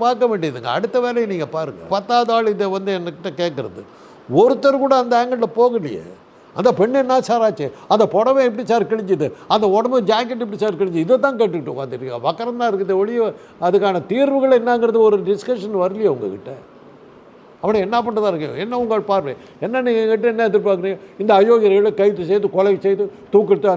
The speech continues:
நடுத்தெருவில் தூக்க வச்சு, தூக்கில் போட வேண்டும், அதான் நீங்க கேட்குறது. போட்டுருங்க. அடுத்து அப்படி த-, ரேப் நடக்காதா? இனிமே இது நடக்காம இருக்கிறதுக்கு,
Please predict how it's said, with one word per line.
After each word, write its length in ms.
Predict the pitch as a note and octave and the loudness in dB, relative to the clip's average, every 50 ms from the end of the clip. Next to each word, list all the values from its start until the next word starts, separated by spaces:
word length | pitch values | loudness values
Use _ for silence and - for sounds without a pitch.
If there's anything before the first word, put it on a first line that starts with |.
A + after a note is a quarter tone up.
| E3 F#3+ | 2 0
நடுத்தெருவில் 460 | G3+ G3 G3 G#3 G3+ F#3 F#3 E3 C#3 | -2 0 0 0 0 0 0 0 0
தூக்க 240 | F#3+ F3 F3 F#3+ F#3+ F#3 | 0 0 0 0 -2 -2
வச்சு, 160 | F#3 A3+ G#3 - G3 | -2 -4 -4 -2 -2
தூக்கில் 340 | G3+ G3 F#3+ F#3 F#3 - - | -2 0 0 -2 -2 -2 -4
போட 100 | E3 D#3+ D#3 D3 | -4 -4 -4 -4
வேண்டும், 260 | C3+ A2+ G#2 D3 - - - - - - | -4 -6 -8 -12 -16 -18 -20 -20 -14 -10
அதான் 260 | E3+ F#3+ A3 A#3+ B3 A#3+ | -8 -6 -6 -4 -2 -2
நீங்க 180 | G3 F3 D#3+ D3+ D#3+ | -2 -2 -2 -4 -6
கேட்குறது. 340 | C#3 C3+ G#2 G#2 - - F#2+ - - - - | -8 -8 -10 -12 -14 -14 -16 -16 -16 -6 -2
போட்டுருங்க. 380 | A#3+ B3 F#3 D#3 B2+ G2+ G2 - - - - - - - - - - - - - - - - - G3 | 0 0 0 -2 -8 -10 -12 -14 -14 -16 -20 -20 -20 -20 -20 -20 -20 -20 -20 -20 -20 -16 -4 0 0
அடுத்து 180 | G#3+ G#3+ A3+ | 2 2 2
அப்படி 180 | A3+ G#3+ G3+ G3+ D#3+ | 2 2 2 2 2
த-, 80 | G3+ F#3+ F3+ F3 | 2 0 0 0
ரேப் 180 | G3 G3 - D3+ D#3 | 0 -2 -4 -6 -8
நடக்காதா? 400 | C#3 C3 A2+ B2 B2 A#2 E3+ G3+ A3+ A3 G3 - - - - - - - - - A#2+ C3+ | -8 -8 -8 -8 -10 -10 -10 -12 -14 -16 -18 -20 -20 -20 -20 -20 -20 -20 -18 -10 -6 -4
இனிமே 300 | F3+ G3 A#3+ A#3 B3+ C4+ C4+ B3+ | -2 -2 -2 0 0 2 2 4
இது 100 | A3+ A#3+ A3+ G#3+ | 4 4 2 2
நடக்காம 460 | G3+ G#3 A3 F#3 A#3 A3+ A3+ G#3+ G#3+ | 2 0 0 0 0 0 2 2 2
இருக்கிறதுக்கு, 380 | G3+ F#3+ F#3+ G3 E3+ F3+ C#3+ | 2 2 2 0 -2 -2 -4